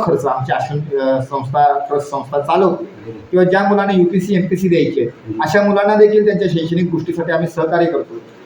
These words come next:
आज या क्षेत्रामध्ये माझा कोल्हापूरचा एक विद्यार्थी जो आता सध्या युपीसी देत आहे, लास्ट इयरला आहे, कदाचित भविष्यातला तो जिल्हाधिकारी असू शकतो, वैभव नाळे म्हणून, जो सांगरुळ आश्रम आहे माझे करेल, म्हणजे तिथला आहे.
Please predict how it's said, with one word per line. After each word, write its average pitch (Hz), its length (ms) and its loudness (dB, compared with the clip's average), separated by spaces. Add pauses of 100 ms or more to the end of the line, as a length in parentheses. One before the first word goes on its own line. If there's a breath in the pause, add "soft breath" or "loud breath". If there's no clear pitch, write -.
(120)
आज 165 220 2
या 185 80 4
क्षेत्रामध्ये 180 540 0
माझा 170 220 0
कोल्हापूरचा 170 580 0
एक 170 180 -2
विद्यार्थी 165 420 0
जो 160 100 0
आता 156 360 0
सध्या 165 140 -2
युपीसी 160 600 -2
देत 180 180 6
आहे, 143 200 0
लास्ट 156 400 -2
इयरला 170 200 2
आहे, - 500 -4
कदाचित 160 300 0 (160)
भविष्यातला 139 500 2
तो 165 160 2
जिल्हाधिकारी 147 480 0
असू 156 160 0
शकतो, 170 380 -4 (240)
वैभव 147 300 6
नाळे 160 260 2
म्हणून, 143 240 0
जो 143 280 -4
सांगरुळ 143 520 0
आश्रम 180 380 0
आहे 147 120 2
माझे 135 180 0
करेल, 139 300 2
म्हणजे 131 160 -2
तिथला 151 280 -4
आहे. - 320 -4